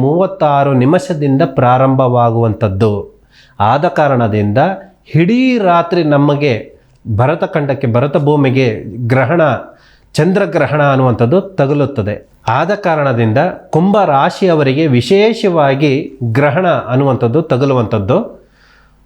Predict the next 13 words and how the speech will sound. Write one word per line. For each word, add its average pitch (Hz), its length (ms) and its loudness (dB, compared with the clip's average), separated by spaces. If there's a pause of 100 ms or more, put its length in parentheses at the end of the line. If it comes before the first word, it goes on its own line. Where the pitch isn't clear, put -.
(280)
ಮೇಷ 233 260 0 (600)
ಲಗ್ನದಿಂದ 175 640 2 (380)
ಪ್ರಥಮ 139 360 0 (220)
ಸ್ಟಾರ್ಟ್ 147 480 -2
ಆಗಿ 120 260 -2 (1000)
ಸಂಪೂರ್ಣವಾಗಿ 185 840 0 (120)
ಎಂಟನೇ 202 280 0 (120)
ತಾರೀಕು, 165 360 0 (140)
ಒಂಬತ್ತನೇ 170 480 0 (160)
ತಿಂಗಳು, 151 280 0 (120)
ಎರಡು 139 200 0
ಸಾವಿರದ 147 320 2
ಇಪ್ಪತ್ತೈದು, 123 560 0